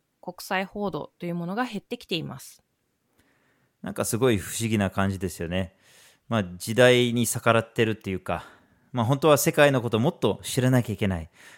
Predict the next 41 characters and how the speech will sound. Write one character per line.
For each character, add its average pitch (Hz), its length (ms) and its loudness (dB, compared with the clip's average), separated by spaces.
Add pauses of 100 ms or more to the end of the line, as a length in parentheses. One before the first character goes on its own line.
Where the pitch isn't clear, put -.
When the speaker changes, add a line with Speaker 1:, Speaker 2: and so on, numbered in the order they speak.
Speaker 2:
も 196 80 4
っ 220 80 0
と - 320 2
情 123 260 2
報 113 160 0
を 104 80 2
入 117 220 0
手 110 400 -4
し - 160 -4
な 156 120 2
き 139 100 -4
ゃ - 20 -2
い 107 40 -8
け 123 120 0
な 135 100 0
い 135 240 -4
の 151 160 -4
に、 233 280 -4 (960)
そ - 120 -4
の 131 120 6
情 120 180 4
報 101 140 -4
が 85 260 -4
逆 113 260 -4
に 98 240 -2 (240)
減 107 100 -6
っ - 40 -20
て - 160 -2
る 104 80 2
っ 104 40 -4
て - 180 -14
い 76 120 -12
う 78 60 -16 (240)
問 101 220 0
題 78 120 -6
で 73 60 -18
す - 120 -16
よ 107 60 -2
ね。 117 280 -2 (520)
Speaker 1:
う 185 40 -12
ん。 151 320 -10